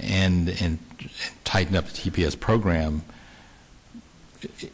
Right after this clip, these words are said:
is not necessarily one that's expressly, expressly race-based.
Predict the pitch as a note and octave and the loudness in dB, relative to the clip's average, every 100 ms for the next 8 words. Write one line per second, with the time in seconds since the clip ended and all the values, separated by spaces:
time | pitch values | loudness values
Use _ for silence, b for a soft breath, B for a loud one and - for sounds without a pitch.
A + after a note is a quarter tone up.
0 | - - A2 F#2+ F#2 F2 F2 G2+ E2+ E2 | -14 -6 2 4 6 4 4 4 4 2
1 | D#2 F2 E2+ D2+ - - - - - G2+ | 2 2 2 2 -2 -4 -10 -16 -6 -4
2 | - F2+ - F2+ E2 D#2+ - F2+ - F2 | 2 0 0 -2 0 -2 -6 -8 -4 -4
3 | - D#2 F#2 A2+ - - - - | -2 -2 0 -2 -4 -10 -10 -12